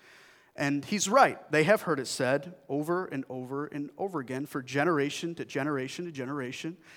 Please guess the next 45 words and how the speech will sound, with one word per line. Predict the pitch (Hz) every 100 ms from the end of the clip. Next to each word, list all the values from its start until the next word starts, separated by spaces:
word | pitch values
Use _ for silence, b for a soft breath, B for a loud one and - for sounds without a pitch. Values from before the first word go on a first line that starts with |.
| B B B B B 147
Not | 160
only | 220 190
was | 170 175
it | 165
in |
the | 156
giving | 156 180 175
of | 151 -
all | 160 185 226
the | 170
law, | 160 202 165 170
but | 170
it | 185
made | 202 202
the |
top | - 180 180 -
ten. | 214 160 - 135 - -
It | 143
was | 139
in | 165
the | 170
Ten | - 156 165 165
Commandments. | - 190 196 196 143 - - - b b b b -
"You | 180
shall | 196 226 190
not | 180 156 160 -
commit | 190 143 143 - - 143
adultery." | 139 180 180 -
It | 127
was | 139
actually | 170 - 165
something | - 156 151 147
that | 147
they | 143
took | - 143 - -
very | 135 135 139 143 143 B
seriously, | - - 233 175 127 - 107 - _ -
right? | 143 160
So | -
meaning, | 165 233 185 175 - B B -
don't | 190 214 240 - -
cheat | - 233 226 - -
on | 175 185
your | 196
spouse. | - 240 208 123 - -